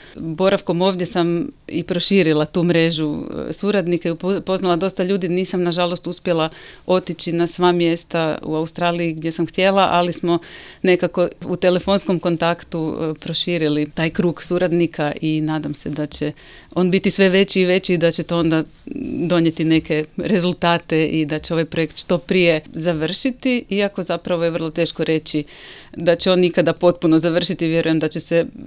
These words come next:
on stalno nekako nadopunjavati, da će se taj na-, naš popis stalno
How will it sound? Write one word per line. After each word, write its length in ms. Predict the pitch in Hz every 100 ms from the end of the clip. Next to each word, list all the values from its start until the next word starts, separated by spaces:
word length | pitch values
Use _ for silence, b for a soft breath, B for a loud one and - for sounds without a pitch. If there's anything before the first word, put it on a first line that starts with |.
| - -
on 160 | 180 160
stalno 320 | - 180 170
nekako 340 | 165 160 -
nadopunjavati, 800 | 165 156 156 - 165 170 165 160
da 120 | 147
će 100 | 151
se 120 | 160 -
taj 140 | 160
na-, 160 | 160 165
naš 240 | 165 -
popis 260 | 170 170 160
stalno 400 | - 156 151